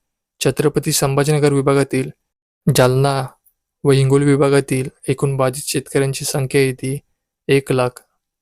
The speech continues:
एकोणसत्तर हजार सत्तेचाळीस इतकी आहे आणि या शेतकऱ्यांकरिता एकूण पासष्ट कोटी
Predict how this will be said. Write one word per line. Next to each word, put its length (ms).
एकोणसत्तर 580
हजार 340
सत्तेचाळीस 580
इतकी 240
आहे 220
आणि 180
या 140
शेतकऱ्यांकरिता 920
एकूण 400
पासष्ट 360
कोटी 380